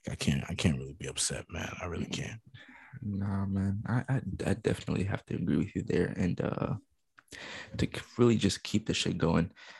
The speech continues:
Speaker 2: Um, I feel like, like, we, us humans, obviously, we're social people. And, uh, I've gone through stages in my life where, and, uh, I kinda, like, shut myself off of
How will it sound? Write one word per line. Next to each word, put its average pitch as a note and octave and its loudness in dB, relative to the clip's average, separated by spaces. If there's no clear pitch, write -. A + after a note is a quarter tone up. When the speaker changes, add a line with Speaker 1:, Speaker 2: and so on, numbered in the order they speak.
Speaker 2:
Um, F#2+ 4
I A2+ 10
feel B2 10
like, G2 10
like, G2+ 8
we, C3 12
us B2 12
humans, G#2 10
obviously, F#2+ 8
we're F#2+ 4
social - 4
people. - -4
And, - 0
uh, E2 6
I've G2 8
gone G#2 12
through G2+ 4
stages F#2 8
in F#2+ 6
my F#2+ 12
life F#2 8
where, E2+ 4
and, D#2+ 4
uh, E2 0
I G2+ 6
kinda, F2+ 6
like, F#2+ 2
shut - 6
myself F#2+ 6
off G2 2
of G#2 0